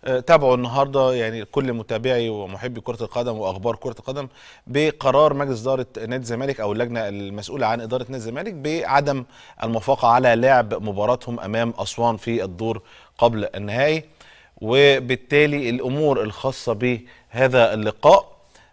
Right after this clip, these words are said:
آه، ليها او ال-، ال-، الخ-، ال-، ال-، الس-، السبب ان يحصل حاجه زي كده او تاخد او ياخد قرار لجنه الزمالك بعدم لعب هذا، آه، او هذه المباراه نتيجه، آه، ان،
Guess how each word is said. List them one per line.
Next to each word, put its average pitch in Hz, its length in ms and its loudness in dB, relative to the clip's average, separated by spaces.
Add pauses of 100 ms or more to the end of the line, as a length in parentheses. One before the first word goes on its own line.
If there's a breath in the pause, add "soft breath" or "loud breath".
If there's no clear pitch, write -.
(140)
آه، 110 240 2
ليها 143 380 6
او 104 360 4
ال-، 107 180 -4
ال-، 98 400 -6
الخ-، 92 320 -10
ال-، 98 340 -2
ال-، 92 360 -10
الس-، - 200 -10
السبب 107 760 2
ان 104 220 -8
يحصل 101 640 -4
حاجه 131 200 -4
زي 117 120 -6
كده 120 200 -6
او 104 80 -2
تاخد 123 340 -6 (320 loud breath)
او 101 80 0
ياخد 127 220 0
قرار 127 360 2
لجنه 123 340 -2
الزمالك 107 500 -4
بعدم 113 680 -2
لعب 123 200 0
هذا، 123 420 -4 (400 soft breath)
آه، 101 140 -2
او 98 200 -2
هذه 104 160 0
المباراه 131 440 2
نتيجه، 180 460 -4 (540 soft breath)
آه، 127 320 4
ان، 156 360 -2